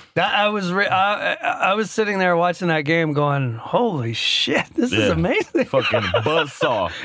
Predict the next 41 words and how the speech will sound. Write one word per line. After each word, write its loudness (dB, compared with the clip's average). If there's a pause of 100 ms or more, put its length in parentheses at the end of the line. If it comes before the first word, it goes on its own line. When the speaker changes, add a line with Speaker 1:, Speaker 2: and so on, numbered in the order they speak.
Speaker 1:
Yeah, 2
yeah. 0
Speaker 2:
Buzzsaw. 0
Speaker 1:
Yeah. 0 (140)
Speaker 2:
Yes. -2 (300)
I 2
didn't 2
know 4
it 4
was 0
gonna 2
be 2
like 2
that. 4
I 4
knew 0
it 2
was -2
gonna 2
be 2
a 4
victory. 0
I 4
didn't 0
know 2
it 4
was -4
gonna 2
be 4
a 2
fucking, -2
the 0
worst 0
blowout 2
of 2
the 0
week. -2
Speaker 1:
That 2
was -2
a -6
stomping. -2